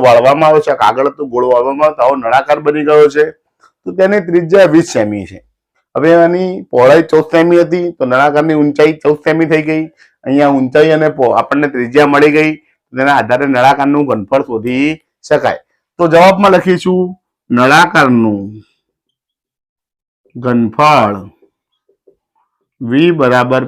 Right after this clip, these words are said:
પાઈ આર વર્ગ H. પાઈની કિંમત છે બાવીસ ભાગ્યા સાત. હવે આર વર્ગ, આર એટલે કે ત્રિજ્યા, ત્રિજ્યા આપી છે આપણને વીસ,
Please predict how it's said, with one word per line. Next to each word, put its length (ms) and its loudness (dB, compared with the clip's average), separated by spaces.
પાઈ 400 4
આર 240 2
વર્ગ 340 0
H. 400 0
પાઈની 280 2
કિંમત 380 2
છે 120 -6
બાવીસ 400 0
ભાગ્યા 500 0
સાત. 340 2
હવે 120 0
આર 300 6
વર્ગ, 300 2
આર 220 2
એટલે 180 0
કે 120 0
ત્રિજ્યા, 600 0
ત્રિજ્યા 360 0
આપી 180 -4
છે 100 -4
આપણને 380 -2
વીસ, 340 -4